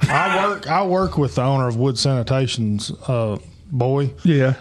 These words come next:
Speaker 1: And he told me a little bit about that situation, something with the commercial trash pickup. They
Speaker 2: Yeah.
Speaker 1: didn't, they wanted the contract for the commercial trash pickup in the county, the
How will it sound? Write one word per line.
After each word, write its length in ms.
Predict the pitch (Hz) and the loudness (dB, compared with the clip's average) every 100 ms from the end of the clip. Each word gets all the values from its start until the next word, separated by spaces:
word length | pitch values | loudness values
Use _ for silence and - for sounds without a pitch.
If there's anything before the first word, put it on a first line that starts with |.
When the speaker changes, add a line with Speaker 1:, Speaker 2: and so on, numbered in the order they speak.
| - | -2
Speaker 1:
And 200 | 117 113 | -2 0
he 120 | 135 | 0
told 240 | 131 127 120 | 0 0 2
me 60 | |
a 40 | 117 | 0
little 220 | 117 117 | 0 0
bit 140 | 123 | 0
about 260 | 117 120 117 | 0 0 0
that 160 | 135 | -2
situation, 720 | 110 143 123 127 120 117 135 120 | 0 -2 0 0 0 0 0 0
something 460 | 143 135 135 127 | 0 0 0 0
with 240 | 127 120 - | 0 -2 -4
the 100 | 120 | -2
commercial 840 | 123 117 120 135 135 151 143 131 - | 0 0 2 0 0 0 0 -4 -4
trash 560 | - 151 147 139 - - | -2 0 0 -2 -4 -2
pickup. 580 | 160 143 160 160 156 | -2 0 0 0 -2
They 120 | - 135 | 0 0
Speaker 2:
Yeah. 100 | 131 | 2
Speaker 1:
didn't, 580 | 147 139 143 143 139 - - | 0 0 0 0 -4 -8 -12
they 220 | 143 135 | -2 0
wanted 400 | 135 147 180 170 | 2 2 0 0
the 60 | 127 | -2
contract 720 | - 160 156 135 127 117 - - | -2 -2 -2 -2 -2 -4 -6 -14
for 560 | - - - - 139 127 | -16 -16 -16 -6 -2 -2
the 80 | |
commercial 760 | 120 127 123 127 147 143 131 107 | -2 -2 0 0 0 0 -2 -4
trash 480 | - - 110 98 - | -4 -4 -2 -4 -4
pickup 400 | 123 104 110 95 | -4 -2 -4 -4
in 80 | 101 | -6
the 60 | |
county, 280 | 98 120 110 | -4 -2 -4
the 120 | 101 | -4